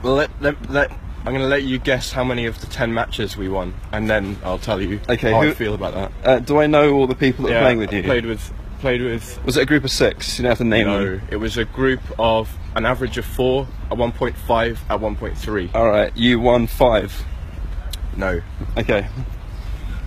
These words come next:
Speaker 2: Uh, seven. <laughs>
Speaker 1: We won one match. <laughs>
Speaker 2: Really?
Speaker 1: Our ninth match, and the one, and the one before that w-, that we lost, the eighth one that we lost, we lost af-,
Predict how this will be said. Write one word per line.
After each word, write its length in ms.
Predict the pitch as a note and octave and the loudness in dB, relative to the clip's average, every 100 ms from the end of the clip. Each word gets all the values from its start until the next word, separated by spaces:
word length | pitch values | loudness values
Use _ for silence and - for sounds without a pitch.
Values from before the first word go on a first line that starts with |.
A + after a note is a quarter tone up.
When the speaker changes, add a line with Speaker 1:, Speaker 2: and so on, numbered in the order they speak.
| - - | -6 0
Speaker 2:
Uh, 640 | A2 A2 A2 A2+ A2+ A2+ A#2+ - - - - - - | 2 4 4 4 4 2 0 -8 -10 -8 -10 -8 -6
seven. 640 | - - D#3 C#3 A#2 G2 G2+ - - | -2 4 6 6 0 -2 -4 -8 -6
<laughs> 200 | - A#2 - - - - - - | -6 -6 -6 -8 -8 -8 -8 -2
Speaker 1:
We 140 | C3+ | 2
won 220 | C#3 C#3+ | 4 2
one 260 | B2+ C#3+ C3 | 4 4 4
match. 400 | A2 - - - | 2 -2 -2 -2
<laughs> 40 | - | 2
Speaker 2:
Really? 800 | D3+ F#3 G#3+ E3+ C#3 B2+ B2 A#2 - - | 6 8 8 6 4 2 2 -2 -4 0
Speaker 1:
Our 120 | A#2 | 2
ninth 460 | B2+ B2+ C#3 B2+ - | 4 4 2 0 -4
match, 340 | A3+ E2 - - - - - - - | -6 -6 -8 -8 -8 -8 -8 -8 -2
and 240 | A2+ A2+ G#2+ | 0 0 -2
the 80 | |
one, 300 | A#2+ C3 C3 C3 - | 2 2 2 -2 -2
and 160 | B2 | 0
the 60 | B2 | 0
one 240 | B2+ C3 | 4 2
before 340 | B2 A#2+ - C#3 | 2 -2 2 2
that 120 | B2+ - | 2 -2
w-, 100 | G#2+ B2 | -6 -4
that 100 | B2+ | -2
we 120 | A#2+ | -2
lost, 580 | A#2 B2 B2+ - - - - - - | 0 0 -2 -6 -8 -8 -8 -6 -4
the 200 | A#2 A#2 C3+ | -2 0 0
eighth 340 | C#3+ - - | 0 -2 -4
one 180 | A#2+ A2 | -2 -2
that 60 | |
we 160 | A2 G2+ | -2 -2
lost, 440 | G#2 G#2 - - | -2 -4 -6 -8
we 140 | B2 A#2+ | -4 0
lost 460 | A#2 A2+ - - - - - | 0 -2 -4 -8 -8 -8 -2
af-, 240 | B2 A#2+ | 0 -2